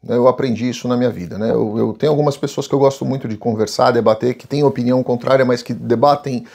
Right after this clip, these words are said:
leve, a conversa é legal, é bacana. Você acaba aprendendo muito, inclusive, com essa pessoa. Eu aprendo muito com algumas pessoas. É, mas tem outros que são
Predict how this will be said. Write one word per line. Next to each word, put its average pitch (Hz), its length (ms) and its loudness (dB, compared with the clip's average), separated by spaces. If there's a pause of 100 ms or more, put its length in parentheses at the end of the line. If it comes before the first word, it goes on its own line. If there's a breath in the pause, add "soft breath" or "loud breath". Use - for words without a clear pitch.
(220 loud breath)
leve, 135 540 6
a - 20 -2
conversa 131 400 -2
é 131 40 0
legal, 127 400 6
é 117 40 6
bacana. 131 440 2
Você 127 240 -4
acaba 180 300 2
aprendendo 165 600 2
muito, 151 380 0
inclusive, 120 420 -4
com 113 220 0
essa 113 180 -2
pessoa. 120 400 4
Eu 147 160 8
aprendo 120 360 0
muito 120 260 -2
com 113 80 -6
algumas 110 320 -4
pessoas. - 380 -6 (640 loud breath)
É, 143 280 6
mas 180 200 2
tem 202 160 0
outros 165 240 2
que - 100 -14
são 156 460 -2